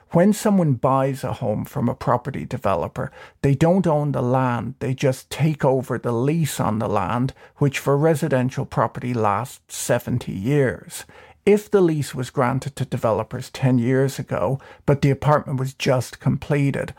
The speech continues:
home buyers might have only sixty years left in the home. So what happens when those leases expire? Well, there have only been a few cases in which this has happened, as this approach is still quite new.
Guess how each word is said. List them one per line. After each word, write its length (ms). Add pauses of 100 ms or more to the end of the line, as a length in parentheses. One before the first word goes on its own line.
(220)
home 240
buyers 400
might 240
have 460
only 340
sixty 560
years 340
left 420
in 260
the 100
home. 500 (480)
So 220
what 220
happens 480
when 140
those 220
leases 440
expire? 800 (420)
Well, 340 (120)
there 160
have 100
only 240
been 180
a 60
few 400
cases 600
in 140
which 280
this 200
has 180
happened, 500
as 220
this 180
approach 400
is 100
still 320
quite 400
new. 480